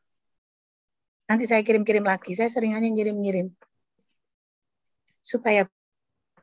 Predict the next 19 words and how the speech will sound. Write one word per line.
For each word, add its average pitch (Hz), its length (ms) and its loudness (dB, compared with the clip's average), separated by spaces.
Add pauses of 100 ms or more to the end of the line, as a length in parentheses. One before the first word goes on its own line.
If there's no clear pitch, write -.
(240)
banyak 190 480 -4
partisipannya, 190 640 -8 (300)
teman-teman 247 320 2
saya 233 240 4
di 208 160 -4
bidang 208 240 -4
peternakan 220 400 -4 (1040)
banyak, 196 320 2
karena 220 160 2
saya 220 480 4 (880)
S - 240 -4
dua 226 240 4
dan 208 160 0
S 208 80 -6
tiga-nya 208 480 -2 (320)
khusus 262 320 -4
mengambil 190 320 0
bidang 185 320 -6
peternakan. 185 560 -12